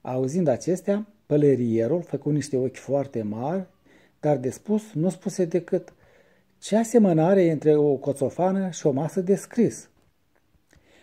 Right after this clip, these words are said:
„Ei, acum o să ne distrăm un picuț”, își zise Alisa în gând. „Mă bucur că au început să spună ghicitori.” Iar tare spuse: „Cred că o să pot ghici asta.”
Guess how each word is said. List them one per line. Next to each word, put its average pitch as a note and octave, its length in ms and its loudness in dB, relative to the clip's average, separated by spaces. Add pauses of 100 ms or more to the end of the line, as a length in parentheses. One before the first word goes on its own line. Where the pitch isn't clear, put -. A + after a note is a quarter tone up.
(140)
„Ei, E3 460 2
acum E3 300 -2
o E3+ 40 2
să - 140 0
ne C#3+ 120 2
distrăm B2+ 480 -2
un G#2+ 80 -8
picuț”, C#3 540 -8 (200)
își A#2+ 160 -8
zise C#3+ 280 -8
Alisa B2+ 400 -6
în C#3 140 -4
gând. B2+ 300 -8 (760)
„Mă C#3+ 200 -2
bucur F#3+ 420 0
că - 80 -2
au D3 80 2
început C#3 360 -4
să E3 100 -2
spună D3 320 -4
ghicitori.” D3 680 -2 (460)
Iar B2+ 200 -6
tare C#3+ 300 2
spuse: - 520 -10 (1080)
„Cred C#3 420 -2
că - 80 -4
o D#3 40 0
să - 160 0
pot F3+ 240 2
ghici A2+ 220 -8
asta.” F#2 480 -10